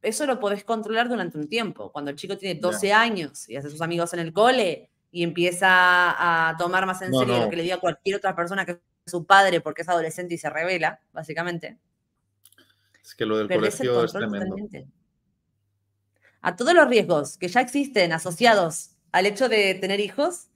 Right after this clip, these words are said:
Speaker 1: que bueno, lo, lo normal, ¿no? Que uno quiere que sea buena persona, que no termine sin ser un criminal, un drogadicto, que no le hagan bullying en el cole, eh,
Speaker 2: Que
Speaker 1: cosas
Speaker 2: una cosa
Speaker 1: normales del día a día, sumale que ahora te tenés que preocupar porque no lo hagan besar pies en el cole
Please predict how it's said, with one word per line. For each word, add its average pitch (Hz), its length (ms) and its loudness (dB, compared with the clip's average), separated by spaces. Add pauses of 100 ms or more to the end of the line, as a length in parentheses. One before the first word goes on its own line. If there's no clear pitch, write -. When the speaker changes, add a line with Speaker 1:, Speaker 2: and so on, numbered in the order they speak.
(320)
Speaker 1:
que 180 80 -6
bueno, 208 200 0
lo, 170 180 2
lo 175 100 4
normal, 202 400 2
¿no? 214 140 -2
Que 220 80 -4
uno 214 140 -2
quiere 208 200 0
que 185 80 -6
sea 190 200 4
buena 190 300 0
persona, 226 760 4
que 202 80 -6
no 175 120 -8
termine 180 260 -8
sin 180 160 -6
ser 180 100 -6
un 180 80 -8
criminal, 202 480 2
un 208 100 -4
drogadicto, 220 680 0
que 202 100 -2
no 185 60 -2
le 185 80 2
hagan 180 160 0
bullying 180 240 -4
en 170 80 -2
el 170 80 -4
cole, 233 540 4 (300)
eh, 180 480 -4 (140)
Speaker 2:
Que 131 220 6
Speaker 1:
cosas 233 180 4
Speaker 2:
una 226 100 0
cosa 202 80 4 (140)
Speaker 1:
normales 240 260 6
del 202 120 0
día 226 180 0
a - 20 4
día, 269 260 -2
sumale 226 640 -2 (380)
que 208 80 0
ahora 226 200 4
te 247 60 -12
tenés 226 240 -4
que 247 100 -2
preocupar 226 680 0
porque 214 520 -2
no 202 140 -6
lo 202 100 -2
hagan 196 220 2
besar 196 340 -6
pies 202 200 -6
en 196 80 -8
el 185 160 -10
cole 262 460 -2